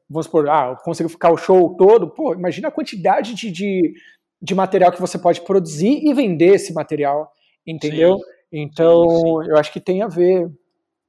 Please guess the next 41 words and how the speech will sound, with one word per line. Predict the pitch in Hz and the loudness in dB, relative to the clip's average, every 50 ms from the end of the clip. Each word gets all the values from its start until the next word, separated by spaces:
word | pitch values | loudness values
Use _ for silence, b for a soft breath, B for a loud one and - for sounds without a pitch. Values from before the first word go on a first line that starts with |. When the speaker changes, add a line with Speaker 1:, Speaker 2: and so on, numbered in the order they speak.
| _ _ | _ _
Speaker 1:
essa | 123 - - 180 | -12 -6 -4 -2
Speaker 2:
Aham. | - - | -2 0
Speaker 1:
questão | 180 170 - 175 165 160 | -2 -2 -2 -2 -4 -2
também. | - - 180 220 202 160 151 151 156 151 B B B B B | 0 -2 -2 0 0 0 0 0 -2 -10 B B B B B
Você | - - 190 | -2 2 2
não | 208 208 | 4 6
vê | 214 220 | 4 4
que | 220 - | 4 4
tem | 240 226 | 2 2
shows, | 208 - - - 214 196 226 - | 2 2 2 4 6 6 6 4
por | - 226 220 | 2 0 0
exemplo, | 190 196 185 156 147 175 185 | 2 2 2 0 0 0 2
eu | 175 | 2
lembro | 180 190 202 240 226 | 2 2 2 2 0
que, | - 254 254 240 226 214 175 147 - b b b b b b _ - | 0 0 2 4 4 4 4 2 0 b b b b b b _ -2
meu, | 196 196 196 156 - - - | 2 4 4 4 2 0 0
eu, | 151 151 151 151 147 147 143 139 | 0 2 2 0 0 -4 -6 -8
o | |
primeiro | 139 - 175 165 175 175 185 202 | -4 -2 -2 2 2 4 4 4
Rock | 170 180 185 - 190 | 2 2 0 0 0
in | 180 | 2
Rio | 180 180 | 2 2
que | 165 190 | 2 0
eu | 175 | -2
fui | - - 180 175 170 165 156 156 156 165 - _ _ | 0 2 2 4 4 4 2 0 -2 -8 -12 _ _
fotografar, | 180 165 - 165 160 170 147 - - 156 160 170 196 208 175 151 139 127 _ | -8 -4 -2 0 2 0 0 0 -2 0 0 2 2 0 0 -2 -4 -8 _
que | _ _ | _ _
eu | - - - | -20 -16 -14
fui | 156 151 147 143 143 139 | -12 -10 -10 -10 -12 -12
fotografar, | - - _ - 156 151 143 - 170 156 147 - _ _ _ _ _ _ _ | -16 -20 _ -10 -10 -10 -10 -8 -10 -10 -10 -12 _ _ _ _ _ _ _
foi | _ 185 | _ 0
até | 175 - 190 | 0 2 0
chamado | 185 - 196 190 180 | -2 -2 -2 -2 -2
pela, | - 208 190 175 170 165 156 151 156 | 0 2 4 4 4 4 2 0 -2
na | 170 160 160 160 | -2 -2 0 0
época | 151 156 - 175 170 170 | 0 0 0 0 0 0
que | 170 - - 170 | 0 -2 -2 -2
era | 165 175 | 0 0
a | 170 | -2
Rocks | 135 143 151 160 160 151 - 147 147 | -2 -2 -4 -4 -6 -6 -10 -16 -14
lá, | 151 151 151 160 | -10 -10 -10 -10